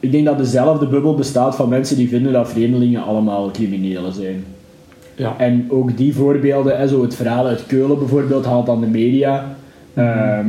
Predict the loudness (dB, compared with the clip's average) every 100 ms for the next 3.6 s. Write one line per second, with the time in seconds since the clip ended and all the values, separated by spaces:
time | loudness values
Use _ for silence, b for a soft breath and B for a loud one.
0 | -2 -6 -6 -4 -2 -2 0 0 0 0
1 | -2 -2 -2 -2 -4 -8 -4 -4 -4 -8
2 | -12 -10 -6 -4 -2 0 -2 0 -2 -2
3 | -4 -4 -4 -6 -8